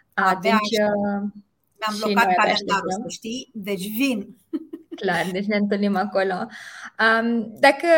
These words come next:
Speaker 2: ești interesat de impactul, a, pe care îl are angajatorul tău în decarbonificare, a, Schneider Electric este o companie, a, pe care merită să ții un ochi.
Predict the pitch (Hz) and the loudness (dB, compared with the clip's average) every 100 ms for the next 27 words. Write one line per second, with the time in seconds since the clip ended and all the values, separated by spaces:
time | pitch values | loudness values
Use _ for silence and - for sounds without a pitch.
0 | 302 277 294 269 220 233 226 226 233 214 | 6 4 0 0 0 2 -2 -2 -4 -2
1 | 202 202 - 220 214 - 202 202 196 196 | -2 -2 -4 -4 -6 -4 0 0 0 -2
2 | 196 208 208 208 202 202 202 202 196 190 | -4 -4 0 0 0 0 0 0 -2 -4
3 | 202 196 196 196 190 202 196 196 190 196 | -4 -4 -2 -4 -2 -2 -2 -4 -6 -8
4 | 196 190 190 170 196 302 - - 208 202 | -8 -10 -6 -6 -6 -8 -10 -6 -4 0
5 | 226 226 226 196 196 202 - 202 202 196 | 2 4 4 2 0 -4 -6 -4 -4 -2
6 | 196 202 196 190 190 196 196 - 196 190 | -2 -2 -4 -4 -4 -4 -6 -6 -6 -6
7 | 208 196 190 185 185 202 196 185 175 170 | -4 -4 -2 -4 -4 -8 -10 -8 -8 -6
8 | 170 226 | -6 -8